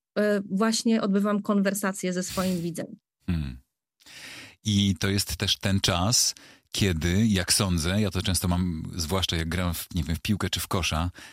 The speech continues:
Speaker 2: ale też powiedzmy,
Speaker 1: Mhm.
Speaker 2: jak zapowiadam występy artystów, y, w studiu Rembrandt, że to jest taki moment, że właściwie o niczym innym się nie myśli, tylko o tym, co jest tu i teraz, prawda? Właściwie żadne kłopoty,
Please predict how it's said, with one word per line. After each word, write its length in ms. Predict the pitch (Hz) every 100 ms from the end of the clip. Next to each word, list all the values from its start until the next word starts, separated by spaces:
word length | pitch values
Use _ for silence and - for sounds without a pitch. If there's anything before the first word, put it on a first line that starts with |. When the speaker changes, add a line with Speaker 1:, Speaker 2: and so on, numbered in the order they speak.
| -
Speaker 2:
ale 120 | 143
też 120 | 156
powiedzmy, 240 | - - 185
Speaker 1:
Mhm. 120 | 117
Speaker 2:
jak 60 | 98
zapowiadam 460 | 95 92 95 90
występy 460 | 90 92 - 98 95
artystów, 540 | 90 104 - 87 -
y, 200 | 85 82
w 40 | 82
studiu 440 | - 82 85 80
Rembrandt, 440 | 95 90 78 95 92
że 80 | 104
to 80 |
jest 120 | 107 -
taki 200 | - 127
moment, 260 | 113 139 113
że 80 |
właściwie 340 | 113 113 123 120 -
o 100 | 117
niczym 440 | 143 175 - 156
innym 240 | 147 147
się 160 | 135 131
nie 100 | 120
myśli, 280 | 131 - 120
tylko 400 | 135 117 120 113
o 120 | 131
tym, 180 | - 117
co 120 | 117
jest 160 | 110 -
tu 80 |
i 60 | 104
teraz, 280 | - 71 -
prawda? 320 | 85 87 160
Właściwie 340 | 120 - 131
żadne 360 | 110 135 143 135 - - -
kłopoty, 720 | - 120 - 120 123 143 156